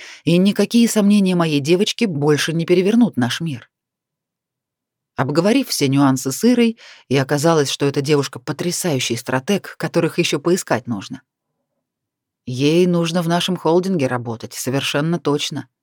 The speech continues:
Даже усмехнулся про себя, поняв, что я бы до такого точно не додумался. Тут же купил билеты в Москву им с Аней на один рейс с Кирой.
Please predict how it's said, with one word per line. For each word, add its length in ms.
Даже 260
усмехнулся 640
про 140
себя, 300
поняв, 440
что 180
я 180
бы 100
до 80
такого 320
точно 300
не 120
додумался. 640
Тут 140
же 100
купил 300
билеты 340
в 80
Москву 400
им 160
с 140
Аней 320
на 160
один 200
рейс 280
с 80
Кирой. 400